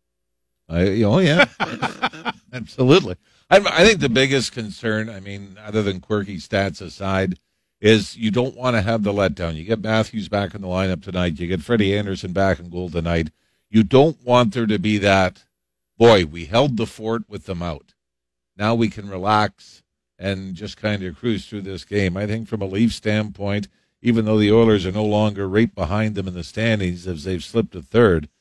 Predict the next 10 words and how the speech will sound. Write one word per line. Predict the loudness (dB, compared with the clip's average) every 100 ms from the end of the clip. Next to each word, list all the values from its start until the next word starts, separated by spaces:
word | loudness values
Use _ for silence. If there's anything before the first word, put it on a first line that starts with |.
| _ _ _
um, | -2 2 2 0 -4 -12 -20 _ _ _ _
but | -6
I | -4 -4
think | -4 -4
from | -2
a | 0
Leaf | 2 2
standpoint, | 0 2 2 0 -2 -2 -4
you | -12
say, | 0 2 4 2